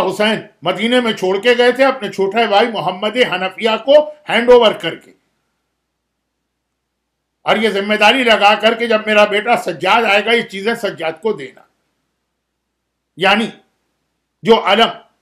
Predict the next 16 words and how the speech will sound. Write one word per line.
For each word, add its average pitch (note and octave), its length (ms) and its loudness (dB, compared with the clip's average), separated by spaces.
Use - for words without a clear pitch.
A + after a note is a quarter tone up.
جنگ A3+ 320 2
بدر G#3 300 2
میں A#3 120 0
اور A#3+ 80 4
جنگ G#3+ 220 -2
جمل A3 400 0
میں A#3+ 120 -2
لہرایا G3+ 480 2
گیا، A3 240 2
وہ A#3+ 120 4
کربلا G#3 460 0
نہیں E3+ 340 -6
گیا G2+ 180 -14
تھا۔ - 140 -20
اور F#3+ 80 0
جو A3 80 0